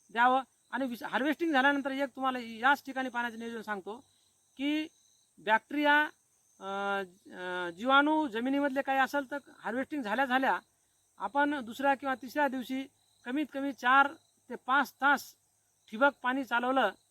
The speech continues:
तर काय होईल की बॅक्टेरिया वगैरे काही असेल तर दोन फुटाच्या, अ, खाली, अ, ते बॅक्टेरिया जातील, म्हणजे आपल्या मुळाला इजा होणार नाही. काय खराब दूषित काही जमिनीमध्ये बॅक्टेरिया असतील तर ते जाते. त्यानुसार आपण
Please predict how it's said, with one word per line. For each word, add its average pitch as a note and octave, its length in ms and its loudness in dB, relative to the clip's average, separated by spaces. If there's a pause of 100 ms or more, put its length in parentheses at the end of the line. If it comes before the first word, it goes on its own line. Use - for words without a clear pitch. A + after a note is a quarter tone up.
(600)
तर C4 140 0
काय C#4 220 6
होईल C4+ 340 0
की C#4 120 -8
बॅक्टेरिया C4 440 0
वगैरे C4 260 0
काही B3+ 160 -4
असेल B3+ 320 0
तर C4 60 -6
दोन B3 240 -6
फुटाच्या, B3 560 -6 (540)
अ, F#3+ 640 -4
खाली, C4+ 320 0 (600)
अ, G3 320 -6
ते B3+ 80 -10
बॅक्टेरिया C4 360 -2
जातील, A#3+ 320 -4
म्हणजे A#3 200 -6
आपल्या A3+ 240 -2
मुळाला A#3 400 -2 (160)
इजा G#3 220 -6
होणार A#3 240 -2
नाही. A3+ 180 -8
काय F#3+ 240 -16
खराब G#3+ 280 -2
दूषित G3 240 -12 (100)
काही A3 200 -8 (440)
जमिनीमध्ये G#3+ 380 -4
बॅक्टेरिया G#3 320 4
असतील G3+ 240 -8
तर G#3+ 100 -8
ते G#3+ 100 -2
जाते. F#3 280 -2 (600)
त्यानुसार D4 520 2 (160)
आपण C#4 360 -4